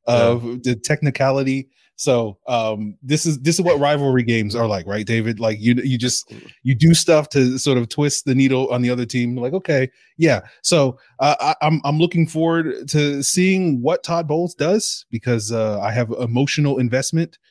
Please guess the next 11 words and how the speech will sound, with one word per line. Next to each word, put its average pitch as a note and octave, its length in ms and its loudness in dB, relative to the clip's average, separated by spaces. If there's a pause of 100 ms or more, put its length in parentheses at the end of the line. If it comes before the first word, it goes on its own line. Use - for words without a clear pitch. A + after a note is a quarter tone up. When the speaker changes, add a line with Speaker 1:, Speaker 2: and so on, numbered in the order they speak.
(140)
Speaker 2:
tied D3 380 0
Speaker 1:
Mm-hmm. D3+ 140 -4
Speaker 2:
to D3 180 -2
his C3 200 -2
choice C#3+ 400 -4
on A#2 280 -2 (260)
whether C3 320 4
or A#2+ 80 0
not A#2+ 340 -2
Tom B2 320 0
Brady, A#2 440 0